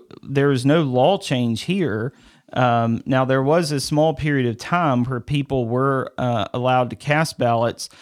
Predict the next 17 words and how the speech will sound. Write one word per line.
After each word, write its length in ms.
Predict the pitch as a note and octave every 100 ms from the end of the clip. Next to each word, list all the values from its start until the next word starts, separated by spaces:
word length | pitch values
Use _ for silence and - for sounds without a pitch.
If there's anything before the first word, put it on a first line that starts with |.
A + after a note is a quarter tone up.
| - -
and 100 | C3
they 120 | C3
didn't 200 | B2+ B2+
have 180 | E3 E3
to 80 | C#3
have 140 | B2
those 200 | A#2+ A2
signatures, 500 | - A#2+ A#2 B2+ A#2
but 160 | - -
that 160 | C#3+
was 180 | C3+ B2
nipped 240 | C3 C3
in 80 | B2
the 40 | A2+
bud 300 | B2 B2 -
pretty 220 | A#2 G2
quick. 500 | - G#3 - -